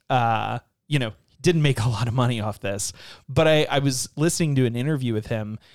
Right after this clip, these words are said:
and his book starts w-, uh,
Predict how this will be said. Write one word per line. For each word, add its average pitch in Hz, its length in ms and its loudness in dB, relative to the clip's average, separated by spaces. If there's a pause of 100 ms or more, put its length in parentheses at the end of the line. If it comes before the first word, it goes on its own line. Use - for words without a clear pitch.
(280)
and 139 320 0
his 175 400 0
book 131 640 0 (300)
starts - 1040 -2 (240)
w-, 135 320 -10 (200)
uh, 117 380 2